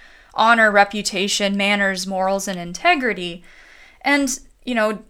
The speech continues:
uh, Dale Carnegie is what is who Susan Cain credits with kind of the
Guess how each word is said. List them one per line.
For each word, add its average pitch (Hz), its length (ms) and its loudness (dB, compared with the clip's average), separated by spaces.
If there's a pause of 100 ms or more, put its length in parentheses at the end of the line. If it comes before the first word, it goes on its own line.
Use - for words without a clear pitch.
uh, 208 240 2
Dale 262 280 4
Carnegie 233 600 0
is 196 120 -8
what - 280 -6
is 196 360 -10 (100)
who 202 200 -6
Susan 220 400 -8
Cain 208 240 -10
credits 190 380 -4
with 190 120 -10
kind 240 280 -4
of 202 240 -6 (760)
the 185 640 -10